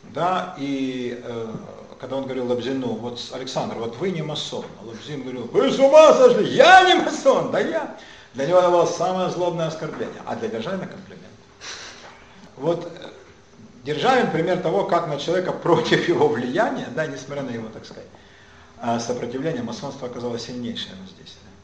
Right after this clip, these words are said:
и влияние. Но сказать, что вот Клопшток, Клопшток масон, а Державинская, э, ода «Бог» есть там? Ну да, там есть масонское мировоззрение, безусловно, каббалистическая его часть.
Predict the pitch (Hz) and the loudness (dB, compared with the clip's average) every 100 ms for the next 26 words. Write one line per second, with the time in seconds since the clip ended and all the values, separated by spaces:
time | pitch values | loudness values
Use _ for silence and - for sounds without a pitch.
0 | - - 113 101 98 80 - - - - | -20 -20 -18 -18 -18 -20 -20 -20 -20 -20
1 | - - - 117 139 135 160 180 180 - | -20 -20 -14 -8 -6 -4 0 0 -2 -6
2 | 165 156 139 135 - 156 135 - 143 - | -4 -2 -4 -6 -10 -10 -10 -6 -4 -4
3 | - - - - - - - 196 190 196 | -8 -18 -20 -20 -20 -18 -10 -8 -6 -6
4 | - - 113 104 113 117 127 139 165 156 | -4 -4 -4 -6 -10 -10 -6 -2 -2 -2
5 | - 151 143 139 135 131 123 117 120 143 | -6 -6 -4 -2 -4 -6 -6 -6 -6 -6
6 | 123 117 107 107 - - - - - - | -6 -6 -8 -10 -16 -20 -20 -20 -20 -20
7 | - - - - - 117 131 120 160 190 | -20 -20 -20 -20 -18 -12 -12 -10 -8 -8
8 | 190 143 117 - - - _ _ _ _ | -8 -10 -10 -18 -20 -20 _ _ _ _
9 | _ 127 131 202 190 185 180 135 127 131 | _ -8 -2 -2 -2 -2 -4 -6 -8 -10
10 | 117 123 113 113 110 107 104 117 113 107 | -10 -12 -10 -10 -8 -10 -10 -12 -12 -12
11 | 92 - 113 120 120 110 110 - 98 98 | -14 -14 -12 -10 -10 -10 -12 -12 -14 -14
12 | - - | -14 -16